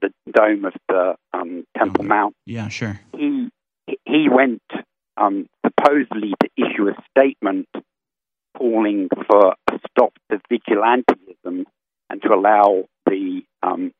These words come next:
Speaker 1: Israeli army to take control of the situation. But he did so at a, um, settlement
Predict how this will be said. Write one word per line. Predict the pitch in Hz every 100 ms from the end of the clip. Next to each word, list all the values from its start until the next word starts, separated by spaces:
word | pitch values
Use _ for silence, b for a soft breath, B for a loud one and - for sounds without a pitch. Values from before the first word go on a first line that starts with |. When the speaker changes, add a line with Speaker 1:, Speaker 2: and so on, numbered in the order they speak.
| _ _ _ _ _ _ _ _ _ _ _ _ -
Speaker 1:
Israeli | - 107 101 104
army | 107 113 98 90 - _ -
to | 92 _ -
take | 107 101
control | - 101 113 104
of | 92
the | -
situation. | 110 - 113 107 - 90 - _ _ _ _ -
But | - -
he | - 123 107 -
did | 107 - -
so | 101 98 95 95 _ _ _ _ _ _ -
at | 117 113 _ -
a, | 110 101 101 101 _ _ -
um, | 101 95 - _ _ _ - - -
settlement | - - 104 92